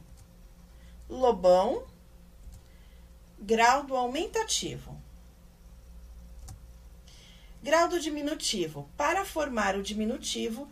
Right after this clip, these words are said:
usamos geralmente estas terminações. Inho ou inha. Rabo, rabinho. Coleira,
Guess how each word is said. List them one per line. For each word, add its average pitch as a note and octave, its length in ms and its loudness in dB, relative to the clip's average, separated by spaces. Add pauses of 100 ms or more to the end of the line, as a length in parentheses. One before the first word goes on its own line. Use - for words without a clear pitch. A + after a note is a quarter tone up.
(220)
usamos C#4+ 580 0
geralmente C4+ 1000 -2
estas D#4 540 0
terminações. E4+ 1500 -2 (1000)
Inho D#4+ 480 0 (160)
ou C#4 240 0
inha. F#3 460 -6 (800)
Rabo, B3+ 560 0 (200)
rabinho. G3 760 -4 (480)
Coleira, A#3 760 2